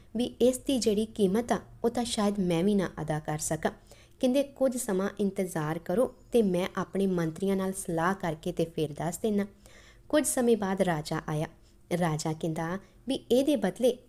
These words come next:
ਮੈਂ ਤੈਨੂੰ ਆਪਣੇ ਪੂਰੇ ਅੱਠ ਘੰਟੇ ਆਪਣੇ ਖਜ਼ਾਨੇ ਦੇ ਵਿੱਚ ਜਾਣ ਲਈ ਦੇਣਾ। ਤੂੰ ਅੱਠ ਘੰਟੇ ਦੇ ਵਿੱਚ ਖਜ਼ਾਨੇ ਦੇ ਵਿੱਚੋਂ ਜੋ ਵੀ ਇਕੱਠਾ ਕਰਕੇ ਲੈ ਆਵੇਂ, ਤੇ ਉਹ ਇਸ ਦੀ ਕੁਝ ਕੀਮਤ ਹੋ ਸਕਦੀ ਹੈ।" ਕਹਿੰਦੇ ਵੀ,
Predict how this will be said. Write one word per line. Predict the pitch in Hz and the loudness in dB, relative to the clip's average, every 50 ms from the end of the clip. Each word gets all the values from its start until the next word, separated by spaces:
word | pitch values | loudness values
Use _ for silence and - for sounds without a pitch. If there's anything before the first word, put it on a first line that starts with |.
| - 214 | -4 0
ਮੈਂ | 226 262 262 | 2 2 2
ਤੈਨੂੰ | 262 - 247 220 208 214 220 220 - - | 4 4 4 4 4 4 0 0 -2 -4
ਆਪਣੇ | 202 202 - 190 185 180 190 220 214 - - - - - - | -6 -2 0 0 2 2 2 0 -2 -6 -20 -20 -20 -12 -2
ਪੂਰੇ | - 277 311 359 359 269 - - - - - - - - 247 | 0 4 4 6 6 6 4 2 -4 -20 -20 -8 0 2 2
ਅੱਠ | 262 254 - 277 - - | 2 2 -4 -8 0 2
ਘੰਟੇ | 226 196 190 - 180 175 196 - - - - | 2 2 4 2 0 0 -2 -4 -6 -8 -6
ਆਪਣੇ | 208 196 - - 220 233 | -6 -4 0 2 2 2
ਖਜ਼ਾਨੇ | 233 - - 208 180 170 185 175 170 180 196 214 | 2 2 -4 -2 0 0 0 2 2 4 4 4
ਦੇ | 208 214 185 | 4 4 2
ਵਿੱਚ | 185 185 - | 2 2 0
ਜਾਣ | 196 170 180 165 156 156 156 | 0 2 2 0 2 0 0
ਲਈ | 160 165 | 0 0
ਦੇਣਾ। | 156 160 156 160 180 - - - - - - - - - - | 0 0 0 0 -2 -4 -6 -20 -20 -20 -20 -20 -16 -4 -2
ਤੂੰ | 220 - - 185 175 | -2 -2 0 0 -2
ਅੱਠ | 170 170 - - - | -2 -2 -6 -4 -2
ਘੰਟੇ | 185 175 165 170 170 | -2 0 0 0 -2
ਦੇ | 160 170 175 | 0 0 0
ਵਿੱਚ | 165 170 170 - - 202 - - | 0 -2 -2 -2 -4 -6 -6 -6
ਖਜ਼ਾਨੇ | - 196 175 - 175 165 160 165 175 185 | -4 -4 -2 -2 -2 -2 0 0 0 2
ਦੇ | 180 185 | 0 0
ਵਿੱਚੋਂ | 175 170 - - 202 202 | 0 -2 -4 -2 -2 -2
ਜੋ | 180 165 - - 190 208 247 294 | -2 -2 -4 -2 2 2 2 2
ਵੀ | - 339 | 2 0
ਇਕੱਠਾ | - 247 226 - 220 202 - - 220 208 | 0 0 -2 0 -2 -2 0 0 0 0
ਕਰਕੇ | 208 - 180 170 170 - 202 180 | 0 0 -2 -2 -2 0 0 0
ਲੈ | 170 156 147 147 180 | 0 0 0 0 0
ਆਵੇਂ, | 240 269 269 220 - - - - - - - | 0 0 0 0 -2 -4 -16 -20 -20 -16 -4
ਤੇ | - 247 - - - - | -4 -4 -4 -2 0 2
ਉਹ | 226 226 208 - - - - _ - | 2 4 2 0 -2 -8 -14 _ 2
ਇਸ | 233 226 233 | 2 2 2
ਦੀ | - 254 247 247 - - | 2 -2 -4 -4 -6 -2
ਕੁਝ | - 269 294 254 247 | 4 4 6 4 4
ਕੀਮਤ | - - 196 175 175 175 175 - - | 0 2 4 4 4 4 2 0 -2
ਹੋ | 175 | -2
ਸਕਦੀ | 160 - 165 151 - 170 - 220 208 | -2 0 -4 -2 -2 -2 0 0 0
ਹੈ।" | 190 - - - - _ - | 0 -2 -6 -20 -20 _ 0
ਕਹਿੰਦੇ | - 185 175 175 175 | 0 2 2 2 0
ਵੀ, | 170 - | -2 -4